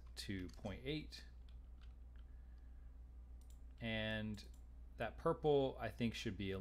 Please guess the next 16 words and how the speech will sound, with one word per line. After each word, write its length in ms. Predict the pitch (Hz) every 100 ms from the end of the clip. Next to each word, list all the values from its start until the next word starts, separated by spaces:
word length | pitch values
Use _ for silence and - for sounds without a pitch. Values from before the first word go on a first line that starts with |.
| 113
little 200 | 151 151
bit 160 | 135
more 200 | 123 113
blue 600 | 101 110 107 104 104 104 104 -
and 100 | 110
have 140 | 104 101
a 20 |
little 240 | 104 107
bit 180 | 98 104
less 220 | 101 92
saturation. 1120 | - - 95 - 110 113 151 147 156 143 139 135 - - - - - - - -
Tone 220 | - 98
it 120 | 92 87
down 240 | 123 127
a 60 | 120
bit. 360 | 120 117 -